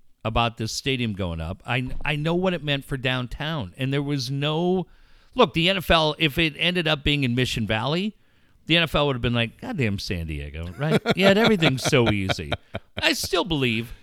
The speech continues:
Speaker 1: if you had ended up in Mission Valley, I still think the Super Bowl was come here and the
Speaker 2: It
Speaker 1: draft
Speaker 2: would've.
Speaker 1: come here. Um, but it would have been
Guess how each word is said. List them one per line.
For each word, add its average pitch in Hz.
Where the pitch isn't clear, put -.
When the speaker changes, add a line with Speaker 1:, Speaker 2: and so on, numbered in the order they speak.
Speaker 1:
if 190
you 185
had 165
ended 131
up 120
in 107
Mission 101
Valley, 107
I 120
still 196
think 139
the 120
Super 110
Bowl 104
was 95
come 101
here 104
and 87
the 80
Speaker 2:
It 76
Speaker 1:
draft -
Speaker 2:
would've. 76
Speaker 1:
come 87
here. 87
Um, 123
but 214
it 196
would 208
have 196
been 170